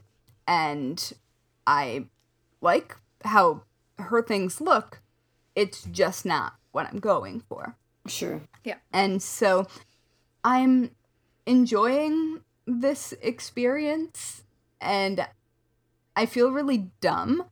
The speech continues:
Speaker 2: <laughs>
Speaker 1: for not realizing before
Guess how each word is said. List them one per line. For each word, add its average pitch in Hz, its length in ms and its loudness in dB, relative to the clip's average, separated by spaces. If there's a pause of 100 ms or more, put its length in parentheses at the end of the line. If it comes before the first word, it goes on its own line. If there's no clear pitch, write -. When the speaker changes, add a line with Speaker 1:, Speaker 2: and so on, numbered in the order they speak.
(240)
Speaker 2:
<laughs> - 320 4
Speaker 1:
for 202 360 6
not 190 480 4
realizing 220 920 4
before 208 880 -2